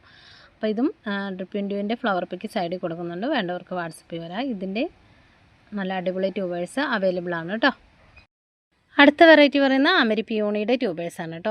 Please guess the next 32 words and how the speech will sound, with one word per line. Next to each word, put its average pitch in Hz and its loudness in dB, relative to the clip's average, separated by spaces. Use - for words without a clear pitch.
നിറയെ 180 -4
ഫ്ലവറും 180 -4
ചെയ്യും. 202 -8
നന്നായി 175 -6
ട്യൂബേഴ്സ് 170 -8
എല്ലാം 170 -8
കിട്ടുന്ന 170 -10
വെറൈറ്റിയാണ് 165 -8
അമരി 170 -6
പിയോണി. 165 -8
അപ്പോൾ 226 0
ഇതിൻ്റെ 220 0
വലിയ 208 2
ട്യൂബേഴ്സാണ് 180 -4
നമ്മുടെ 165 -10
അടുത്തുള്ളത്. 165 -8
നൂറ്, 185 -4
നൂറ്റൻപത് 165 -8
ഈ 247 4
റേറ്റിലുള്ള 170 -4
ട്യൂബേഴ്സാണ് 170 -8
അവൈലബിൾ 175 -4
ആയിട്ടുള്ളത് 165 -14
കേട്ടോ. 285 0
ഫ്ലവർ 202 -2
പിക്ക് 202 -10
സൈഡ് 180 -6
കൊടുക്കുന്നുണ്ട്. 160 -8
അടുത്ത 254 6
വെറൈറ്റി 240 6
പറയുന്നത് 196 -2
ഡി 214 2